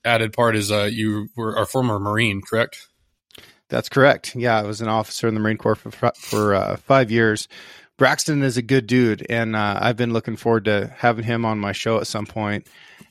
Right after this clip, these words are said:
Speaker 2: And, uh, yeah, yeah, he's a good guy.
Speaker 1: Yeah. Seems like a cool guy. I've never had the opportunity to personally connect with him, but, uh, I, I follow him on socials, and that's where I found you. But, um,
Speaker 2: Right on.
Speaker 1: without,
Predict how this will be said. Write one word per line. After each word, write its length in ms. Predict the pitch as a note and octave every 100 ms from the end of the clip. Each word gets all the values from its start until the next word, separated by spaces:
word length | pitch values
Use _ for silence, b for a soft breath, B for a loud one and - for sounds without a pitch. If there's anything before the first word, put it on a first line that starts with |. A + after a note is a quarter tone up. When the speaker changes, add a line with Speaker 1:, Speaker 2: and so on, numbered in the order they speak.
| B
Speaker 2:
And, 380 | - G2 G2+ F#2+
uh, 220 | F#2+ F#2+ G2 _ _ - - -
yeah, 280 | A2+ F#2+ - _ _ _
yeah, 200 | - A2+
he's 220 | A2 A2 A2
a 20 |
good 140 | A2+
guy. 260 | G#2+ G2+ G#2
Speaker 1:
Yeah. 100 | A2 - _ _ _ _ _ _ b b b
Seems 240 | - D3+
like 120 | C#3 B2+
a 80 |
cool 160 | A2+ C3+
guy. 200 | A#2+ A2+
I've 100 | A#2+
never 200 | A#2 A2
had 140 | A2
the 100 | A2+
opportunity 460 | G#2+ G#2 A2 A2 G#2
to 120 | G#2
personally 460 | F#2 A2 - A2 F#2+
connect 320 | A2+ G#2+ G2
with 160 | A2 G#2+
him, 160 | G2+
but, 220 | G2 G2+
uh, 180 | G2+ G2 - B B A#2
I, 180 | G#2+
I 80 | G#2+
follow 300 | - A2 G#2
him 120 | G2+
on 100 | G2
socials, 420 | F#2+ G#2 G2 A2+ G2
and 120 | G2
that's 180 | G2 -
where 100 | G2
I 60 |
found 300 | F#2+ G#2 G2+
you. 320 | G#2+ G#2+ G2+ G2
But, 180 | A2+ - B B B B
um, 340 | A2 A2 G2
Speaker 2:
Right 160 | A2+ B2+
on. 200 | A2 C3 _ -
Speaker 1:
without, 460 | B2 C#3 C3+ B2+